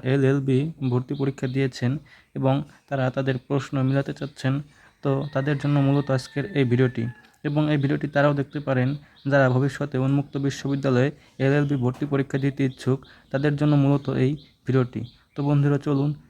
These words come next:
দেরি না করে শুরু করি। তো বন্ধুরা, কালকে যেহেতু পরীক্ষা গেছে, তো আজকে আমি কেন ভিডিও দিচ্ছি, এটার একটি কারণ হচ্ছে যে যেহেতু এখানে সাম্প্রতিক বিষয়াবলী রয়েছে, তো সেগুলো আসলে সব বইতে সবসময় পাওয়া যায় না, তাই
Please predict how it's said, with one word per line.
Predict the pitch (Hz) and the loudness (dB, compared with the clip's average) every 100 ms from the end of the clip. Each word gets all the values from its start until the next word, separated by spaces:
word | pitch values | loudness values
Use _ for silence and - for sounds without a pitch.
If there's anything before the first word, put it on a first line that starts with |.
| - | -4
দেরি | 139 147 151 | 0 2 0
না | 147 | -2
করে | 135 143 - _ _ | -2 -2 -6 _ _
শুরু | - 147 139 | -2 -2 0
করি। | 117 - _ _ _ _ | -4 -6 _ _ _ _
তো | 160 | -2
বন্ধুরা, | 160 165 151 147 160 - 151 | 0 2 2 2 -2 -6 -2
কালকে | 151 160 156 | -2 -2 -2
যেহেতু | 156 156 147 | -2 -2 -4
পরীক্ষা | 151 151 - 151 | -4 -4 -4 -4
গেছে, | 147 131 147 - - _ | -2 -2 -4 -8 -20 _
তো | 147 143 | 0 4
আজকে | 143 - 156 | 2 0 -2
আমি | 151 147 | 0 2
কেন | 147 131 | 2 2
ভিডিও | 135 147 | 2 2
দিচ্ছি, | 139 - 135 | 0 -2 -6
এটার | 135 143 | -2 -2
একটি | 139 143 | -4 -4
কারণ | 131 139 143 | -2 0 0
হচ্ছে | 139 135 131 | 0 -6 0
যে | 127 139 - - 143 | 0 -2 -8 -10 -2
যেহেতু | 147 147 147 143 139 - _ - | 0 0 -2 -2 -4 -10 _ -12
এখানে | 139 147 139 - | -2 2 2 0
সাম্প্রতিক | 127 131 147 147 139 139 | -4 -4 -6 -6 -6 -4
বিষয়াবলী | 131 139 139 139 139 | -2 0 0 2 2
রয়েছে, | 135 139 - 127 131 - - - | 2 0 -2 -4 -6 -18 -20 -2
তো | 143 131 | -2 0
সেগুলো | 131 147 139 135 | -2 2 4 4
আসলে | 131 139 135 - | 2 -2 -4 -2
সব | 135 131 | -4 0
বইতে | 135 143 127 127 | -2 -2 -6 -6
সবসময় | - 143 135 127 | -6 0 0 2
পাওয়া | 123 131 135 | 4 4 4
যায় | 135 127 | 4 4
না, | 139 - - - | 0 -6 -20 -12
তাই | 127 | -2